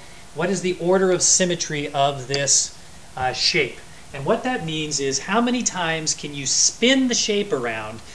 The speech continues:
and have it look exactly the same as the way that it started? And, uh, you're gonna count the number of times on the spin, including, uh,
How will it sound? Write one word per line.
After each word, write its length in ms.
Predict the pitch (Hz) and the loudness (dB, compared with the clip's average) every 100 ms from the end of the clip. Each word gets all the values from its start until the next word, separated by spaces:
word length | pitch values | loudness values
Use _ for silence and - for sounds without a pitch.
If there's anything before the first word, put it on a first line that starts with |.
| - - - - | -16 -16 -16 -10
and 120 | - | -6
have 180 | 139 170 | 0 0
it 140 | 156 165 | 0 0
look 200 | 175 170 | -2 -2
exactly 600 | 139 - 165 185 - 214 | -4 2 4 4 2 -2
the 100 | 196 | 2
same 400 | - 165 156 151 | 4 4 2 0
as 120 | 143 | -2
the 80 | 139 | -2
way 200 | 139 139 | 0 2
that 140 | 139 | 0
it 120 | 123 | 2
started? 720 | - - - 220 208 131 117 131 - - - - - - - | 2 4 8 8 10 6 0 -6 -14 -16 -16 -18 -18 -18 -10
And, 680 | 139 143 147 147 147 147 151 | -2 2 4 2 0 -2 -6
uh, 260 | 143 135 139 135 | -2 0 0 0
you're 80 | |
gonna 140 | 147 147 | -2 -4
count 360 | - 190 202 | -2 2 2
the 60 | 202 | 2
number 240 | 185 180 | -2 -2
of 80 | 175 | -2
times 400 | 175 160 156 147 | -2 -4 -4 -4
on 260 | - 143 170 | -4 -4 0
the 60 | |
spin, 560 | 180 - - 202 180 175 - - - | 2 2 4 4 4 0 -6 -16 -8
including, 920 | 147 139 - 208 262 254 147 127 151 147 - - - - - - - | -6 -6 -6 0 4 4 4 0 -6 -12 -18 -18 -18 -18 -18 -16 -12
uh, 200 | 127 131 | -8 -6